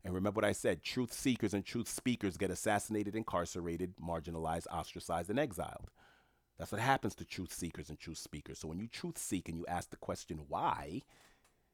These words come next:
and the, and, and, and the authoritarian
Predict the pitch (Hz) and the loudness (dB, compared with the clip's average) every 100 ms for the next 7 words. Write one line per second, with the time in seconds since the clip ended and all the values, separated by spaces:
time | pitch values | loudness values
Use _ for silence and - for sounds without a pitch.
0 | _ - 101 95 107 92 92 92 82 - | _ 0 2 2 0 0 0 -2 -2 -4
1 | 87 87 87 - 87 - 95 92 - 139 | -4 -4 -6 -8 -2 4 4 4 2 6
2 | 135 82 73 | 8 6 -4